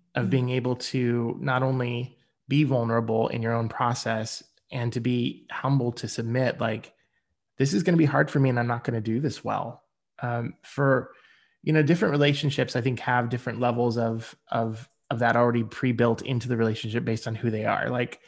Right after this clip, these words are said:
Speaker 1: if you're in, in a friendship with someone, or, you know, that noise is my cat scratching their collar. So everyone, every podcast listener right now,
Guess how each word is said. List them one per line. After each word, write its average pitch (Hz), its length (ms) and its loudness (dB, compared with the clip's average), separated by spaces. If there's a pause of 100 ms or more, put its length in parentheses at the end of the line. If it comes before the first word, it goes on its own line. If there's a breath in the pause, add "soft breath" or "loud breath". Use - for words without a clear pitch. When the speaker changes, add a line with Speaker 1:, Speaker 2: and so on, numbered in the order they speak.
(240 soft breath)
Speaker 1:
if 139 140 2
you're 156 280 6
in, 139 260 0
in 143 120 0
a 131 40 -4
friendship 123 400 -2
with 117 120 -4
someone, 117 480 -2 (480 soft breath)
or, 120 260 2
you 127 140 0
know, 117 320 0 (640 soft breath)
that 113 200 0
noise 117 300 2
is 107 80 -2
my 113 160 -2
cat - 360 -2
scratching 113 440 -4
their 107 140 -4
collar. 110 520 -4 (120)
So 113 260 0
everyone, 113 480 2
every 120 240 4
podcast 123 580 2
listener 120 380 2
right 117 180 2
now, 117 340 2